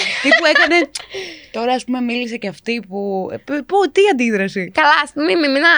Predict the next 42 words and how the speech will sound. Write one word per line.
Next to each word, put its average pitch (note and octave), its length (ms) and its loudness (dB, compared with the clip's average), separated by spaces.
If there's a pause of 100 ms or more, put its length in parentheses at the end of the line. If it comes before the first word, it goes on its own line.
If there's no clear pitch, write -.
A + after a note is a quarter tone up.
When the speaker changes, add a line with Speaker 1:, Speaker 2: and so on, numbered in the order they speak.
(120)
Speaker 1:
αν B3+ 100 -2
έλεγα C4 420 4
ότι B3 300 2
αυτό A#3 280 0
είναι A#3+ 160 0
ξύλο, G4+ 340 -4
θα F4 140 -4
μου C#4+ 80 -4
έλεγε D#4+ 260 -4
είναι D4+ 120 -4 (120)
μέταλλο. A3 460 -6 (240)
Speaker 2:
Α, G#3 140 2 (140)
Speaker 1:
Ήταν C#4+ 320 2
Speaker 2:
οκ, C#4 140 4
Speaker 1:
ακριβώς B3 320 2
Speaker 2:
ήτανε, C4+ 200 4
Speaker 1:
αν-, C4 200 2
ναι, A#3+ 140 4 (120)
Speaker 2:
ναι. G3 80 -2
Speaker 1:
αλλά B3+ 280 2
αυτό C4 220 0
βλέπεις C4 260 2
ότι C#4+ 160 -4
είναι C#4 200 -4
ξύλο. G3 400 -8 (100)
Δηλαδή, A#3 640 2
Speaker 2:
Οκ. D#3+ 100 -6 (160)
Speaker 1:
υπήρχαν A#3+ 340 0
συζητήσεις A#3+ 680 -4 (120)
που A3+ 420 6
ήταν A3+ 480 0
για G#3 300 -2 (300)
facts, A3 640 0 (440)
δηλαδή A#3 300 4
για A#3+ 120 2
κάτι A#3+ 340 -4
που A#3+ 80 4
αν A#3 140 4
διαβάσει A#3 380 2
κάποιος, A3 500 0
αυτό A3 380 4
είναι. G3+ 280 -2